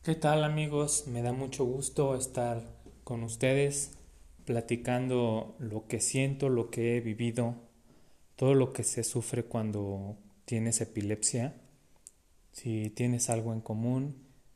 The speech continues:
me gustaría, eh, ponerme en contacto contigo, me escribas, conocer más gente que ha pasado por esto que,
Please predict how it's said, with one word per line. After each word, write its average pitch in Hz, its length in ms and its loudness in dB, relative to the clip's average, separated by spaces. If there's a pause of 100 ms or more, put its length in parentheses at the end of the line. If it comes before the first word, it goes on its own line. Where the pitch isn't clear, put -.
me 120 100 0
gustaría, 117 1040 0
eh, 107 400 -4
ponerme 113 380 -2
en 110 40 -6
contacto 101 460 -6
contigo, 123 680 0 (520)
me 131 100 2
escribas, 123 880 2
conocer 123 460 2
más 120 420 0
gente 123 680 -2 (480)
que 123 100 2
ha 117 140 0
pasado 113 500 0
por 110 200 0
esto 113 340 -2
que, 107 400 -6